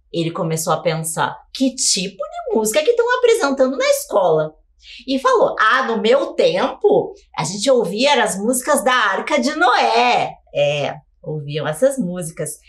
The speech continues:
Então era diferente, não tinha essa coisa. É, o pato, a foca, a pulga, a corujinha, essas músicas aí que a gente ouvia na escola. Aí o Mateus falou, "Ah, papai, você é bobo.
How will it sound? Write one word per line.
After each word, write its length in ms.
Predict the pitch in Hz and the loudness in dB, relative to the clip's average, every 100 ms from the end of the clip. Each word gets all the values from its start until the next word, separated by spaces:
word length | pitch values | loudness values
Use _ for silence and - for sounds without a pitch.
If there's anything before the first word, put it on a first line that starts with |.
| - _ | -20 _
Então 200 | 127 139 | -6 -2
era 140 | 160 | 0
diferente, 920 | 185 220 - 262 208 208 254 262 226 160 | 0 -4 -2 2 4 4 4 2 0 -4
não 100 | 160 | -6
tinha 280 | - 427 508 | -8 -6 -6
essa 120 | 427 | -4
coisa. 240 | - - - _ _ _ | -2 -4 -6 _ _ _
É, 340 | 143 151 147 147 - | 2 2 2 -2 -4
o 100 | - | -6
pato, 1300 | - 143 170 247 254 233 202 175 170 - 190 170 170 | -2 0 2 4 4 4 2 0 -4 -8 -6 0 2
a 200 | - 294 | 2 0
foca, 720 | - 170 196 262 233 - 269 | 0 2 4 6 4 2 -2
a 40 | |
pulga, 400 | 269 - 214 233 | -4 -4 -2 0
a 60 | 233 | 0
corujinha, 500 | 262 320 262 220 247 | -2 -2 -2 0 -2
essas 280 | 247 294 302 | -2 -4 -4
músicas 580 | 196 214 269 466 480 539 | -2 0 2 2 2 2
aí 160 | 508 | 0
que 80 | - | -2
a 40 | |
gente 120 | 392 453 | -2 0
ouvia 240 | 415 415 | 2 2
na 80 | 466 | 2
escola. 540 | - - 226 196 - _ _ _ _ _ _ _ _ - | 0 0 0 0 -4 _ _ _ _ _ _ _ _ -2
Aí 300 | 427 403 185 | 0 0 0
o 60 | |
Mateus 380 | 190 214 220 214 | 0 0 0 0
falou, 420 | 285 269 180 147 - _ _ _ 156 | 4 4 4 0 -8 _ _ _ 0
"Ah, 380 | 180 202 202 202 | 4 4 4 2
papai, 840 | 190 175 196 180 180 180 175 175 | 0 0 2 4 4 4 2 0
você 280 | 175 175 - | 0 -2 2
é 260 | 208 294 254 | 2 2 4
bobo. 640 | 277 285 302 277 160 143 | 6 6 4 2 -2 -8